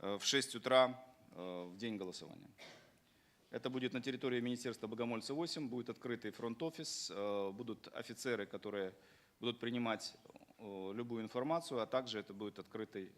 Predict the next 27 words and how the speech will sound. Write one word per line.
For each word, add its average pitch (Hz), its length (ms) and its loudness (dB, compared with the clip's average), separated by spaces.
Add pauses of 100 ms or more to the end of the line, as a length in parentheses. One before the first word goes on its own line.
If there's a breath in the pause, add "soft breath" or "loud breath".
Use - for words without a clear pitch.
э, 90 260 -14 (580 loud breath)
доступ 120 320 0
ко 117 100 0
всем 120 220 -2
нашим 113 260 0
внутренним 104 300 -4
системам, 131 380 -2
касающимся 139 460 0
избирательного 95 420 0
процесса. 92 340 -6
На 123 60 4
мой 151 100 4
взгляд, 139 200 4
это 139 140 2
никак 143 280 6
не 127 80 0
нарушит, 120 360 0 (800 loud breath)
э, 101 140 -6
секретность - 680 0
и - 80 -12
процесс, 113 580 -2
э, 87 480 -4 (1200 loud breath)
несения 123 400 0
службы, 156 400 -4
но 123 280 -2
это 127 200 -2
даст, 117 320 0